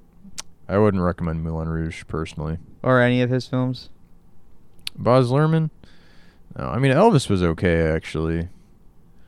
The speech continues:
Speaker 1: But I don't really like any of his movies. I always come out the other end being like, "I'm not mad I watched that, but I don't really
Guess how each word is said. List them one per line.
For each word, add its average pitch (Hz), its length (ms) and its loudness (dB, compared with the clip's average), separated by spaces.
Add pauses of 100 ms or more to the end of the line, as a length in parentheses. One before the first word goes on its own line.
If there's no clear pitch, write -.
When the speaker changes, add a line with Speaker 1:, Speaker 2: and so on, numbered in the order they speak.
(1040)
Speaker 1:
But 104 320 0
I 117 80 6
don't 143 260 2
really 104 360 4
like 87 420 0
any 104 180 0
of 107 80 0
his 104 160 -2
movies. 113 880 0 (640)
I 95 100 -4
always 107 160 4
come 117 120 0
out 101 160 4
the 95 100 2
other 92 200 4
end 90 180 0
being 90 240 0
like, 87 440 -2
"I'm 120 100 -4
not 156 180 2
mad 98 320 4
I 104 60 6
watched 107 360 2
that, 110 300 2
but 85 100 -2
I 87 80 0
don't 87 220 0
really 82 320 -2